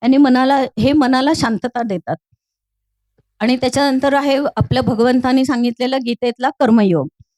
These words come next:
फळाची अपेक्षा न करता कर्म करणे. आता सगळे म्हणतील की "अरे फळाची अपेक्षा नाही केली तर मग प्रमोशन कसं मिळणार?"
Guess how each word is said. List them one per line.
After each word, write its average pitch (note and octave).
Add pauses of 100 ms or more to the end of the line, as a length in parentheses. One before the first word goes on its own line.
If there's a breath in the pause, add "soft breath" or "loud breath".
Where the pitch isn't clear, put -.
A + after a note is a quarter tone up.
(220)
फळाची C4
अपेक्षा C4
न B3+
करता B3
कर्म G#3+
करणे. F3
आता A#3 (260)
सगळे C4+
म्हणतील C4+
की B3+
"अरे A#3+
फळाची A#3+
अपेक्षा B3+
नाही B3+
केली B3
तर B3+
मग B3
प्रमोशन B3+
कसं A3+
मिळणार?" D#3+